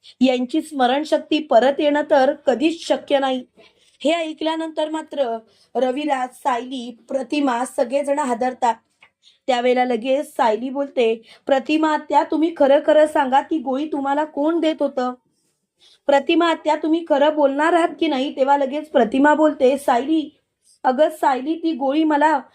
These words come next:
नागराजने आणून दिली होती." "सायली, अगं मी असं का बोलेन?" तेव्हा मात्र सायली बोलते, "नागराज काकानी." "अर्जुन सर, तुम्हाला कळतंय का,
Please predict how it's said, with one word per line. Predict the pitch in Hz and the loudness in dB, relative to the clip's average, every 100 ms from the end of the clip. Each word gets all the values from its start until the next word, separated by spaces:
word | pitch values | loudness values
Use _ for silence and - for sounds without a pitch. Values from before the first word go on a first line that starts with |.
| _ - | _ 0
नागराजने | 254 254 247 294 320 330 | 2 2 2 2 4 2
आणून | 320 320 | 4 4
दिली | 311 311 | 4 4
होती." | 311 294 285 262 254 _ _ _ _ _ _ _ - | 4 4 0 -6 -6 _ _ _ _ _ _ _ -2
"सायली, | 285 269 302 | 0 0 0
अगं | 320 320 | 0 2
मी | 320 | 0
असं | 330 - 330 | 0 -2 -4
का | 330 302 | 0 0
बोलेन?" | 339 339 277 269 262 _ - - | 0 0 2 0 -2 _ -20 -4
तेव्हा | 254 254 | 0 2
मात्र | 277 269 269 262 | 0 -2 -2 -4
सायली | - 277 220 254 | 0 0 0 -2
बोलते, | 269 285 - 233 | -2 -4 0 -2
"नागराज | 254 226 220 254 302 311 | 0 -2 -4 0 0 0
काकानी." | 330 311 320 311 285 - _ _ _ _ _ _ _ _ | -6 -2 0 -2 -4 -12 _ _ _ _ _ _ _ _
"अर्जुन | 277 254 320 330 | -2 0 -4 -2
सर, | 330 320 330 | 0 0 0
तुम्हाला | 311 277 294 311 | -2 0 2 0
कळतंय | 302 262 254 302 339 | 0 -2 0 0 0
का, | 320 262 | 0 0